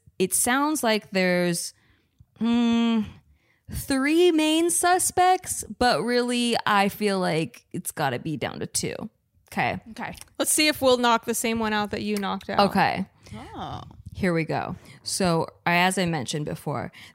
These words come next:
Speaker 1: after examining, uh, examining multiple angles and bullet trajectories, detectives have concluded that this was no random act. This was somebody that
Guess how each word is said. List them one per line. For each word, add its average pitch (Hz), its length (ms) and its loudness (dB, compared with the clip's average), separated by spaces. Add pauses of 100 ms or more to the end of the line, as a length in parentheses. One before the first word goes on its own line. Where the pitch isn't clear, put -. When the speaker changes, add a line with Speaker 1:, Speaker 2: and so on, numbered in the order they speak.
(100)
Speaker 1:
after 185 340 0
examining, 175 600 0 (220)
uh, 180 100 2
examining 190 560 2
multiple 165 480 -2
angles 156 340 -2
and 160 120 -2
bullet 156 240 -2
trajectories, 151 720 -6
detectives 165 480 -4
have 160 180 -4
concluded 160 540 -4 (200)
that 160 120 -6
this 175 180 -2
was 202 160 -2
no 175 160 0
random 147 380 -2
act. - 400 -8 (280)
This 165 300 -4
was 226 140 -2
somebody 170 600 0 (240)
that 151 600 0